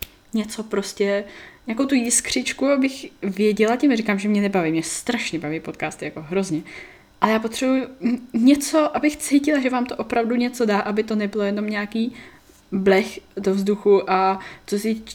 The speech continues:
týče YouTube, tak tam je daleko jednodušší vám věci ukázat, natočit nebo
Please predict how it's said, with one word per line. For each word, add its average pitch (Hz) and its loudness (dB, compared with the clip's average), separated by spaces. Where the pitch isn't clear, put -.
týče 214 0
YouTube, 202 2
tak 190 -4
tam 190 -2
je 190 -2
daleko 190 2
jednodušší 185 0
vám 180 -4
věci 180 -6
ukázat, 190 -4
natočit 202 -2
nebo 180 -4